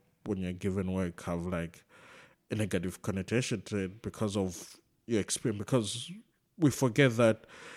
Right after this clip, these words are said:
experiences have a lot to do with how we feel about certain things. But as she explains that we can train our bodies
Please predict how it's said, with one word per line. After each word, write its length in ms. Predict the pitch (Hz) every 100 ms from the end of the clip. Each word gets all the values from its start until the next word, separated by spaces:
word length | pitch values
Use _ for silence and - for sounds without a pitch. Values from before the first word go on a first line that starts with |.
| -
experiences 840 | - - - 147 127 - 117 101
have 380 | 107 98 98 - _ _ _ 127
a 60 |
lot 200 | 120 113
to 80 | -
do 540 | 95 107 101 98 95 - _ _ _
with 140 | 113 107
how 160 | 104
we 120 | 95 90
feel 300 | - 104 92
about 260 | 87 87
certain 300 | - 104 87
things. 400 | 87 107 76 -
But 320 | - 95 85 - _ - _ _ _ _ -
as 160 | 101
she 380 | - - 113 104
explains 640 | 80 101 - 107 98 95 95
that 280 | 90 90 - -
we 120 | 110
can 220 | - 104
train 280 | 98 - 104
our 100 | 95
bodies 720 | 87 98 101 98 95 87 -